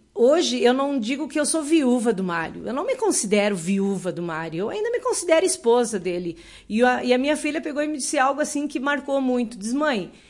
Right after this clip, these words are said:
você não é viúva, você foi separada por Deus." E exato. O que o, o que o, o que, o que Deus une, o homem não separa. Então, eu só tenho a dizer assim, ó, que eu te-, eu, se hoje eu sou alguém, Alduíra, é por, em razão do Mário,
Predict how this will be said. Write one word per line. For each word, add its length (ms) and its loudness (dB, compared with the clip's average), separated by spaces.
você 320 0
não 260 0
é 280 0
viúva, 400 0
você 320 -2
foi 160 -4
separada 580 0
por 160 -2
Deus." 500 -4
E 120 -4
exato. 600 2
O 100 -4
que 220 2
o, 280 0
o 40 0
que 160 0
o, 380 2
o 80 -4
que, 240 -6
o 80 0
que 80 -4
Deus 400 0
une, 300 0
o 60 0
homem 240 2
não 120 -2
separa. 600 -2
Então, 640 0
eu 160 4
só 160 0
tenho 260 -4
a 40 -4
dizer 300 -2
assim, 260 -2
ó, 100 0
que 380 -4
eu 120 2
te-, 200 -8
eu, 140 -4
se 180 4
hoje 180 6
eu 60 8
sou 220 8
alguém, 480 8
Alduíra, 340 6
é 20 0
por, 140 -2
em 260 2
razão 280 4
do 80 2
Mário, 440 2